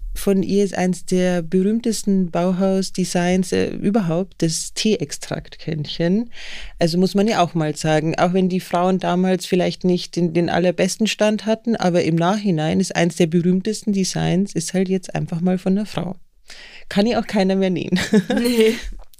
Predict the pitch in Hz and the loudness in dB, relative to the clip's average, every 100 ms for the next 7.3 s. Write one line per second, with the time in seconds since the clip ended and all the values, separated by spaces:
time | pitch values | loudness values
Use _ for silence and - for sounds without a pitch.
0 | - 190 180 180 190 180 185 202 190 190 | -2 2 2 2 2 2 0 0 0 0
1 | 190 - - - 175 - 165 170 208 170 | 0 -2 0 2 0 0 2 2 2 0
2 | 165 180 214 - - - - - 180 180 | 0 2 0 -4 -16 -18 -2 0 2 2
3 | 185 196 190 190 - 233 190 190 202 214 | 2 2 2 0 0 2 2 0 0 -2
4 | - 196 220 214 185 185 180 180 165 165 | 0 2 0 0 0 0 0 0 2 0
5 | 185 202 - 190 - - 175 214 220 226 | 2 0 0 -2 -2 0 2 2 0 0
6 | 240 196 - 160 - 147 147 160 - 180 | 0 0 -2 -6 -2 -2 -2 -4 -2 -2
7 | - - | -4 -12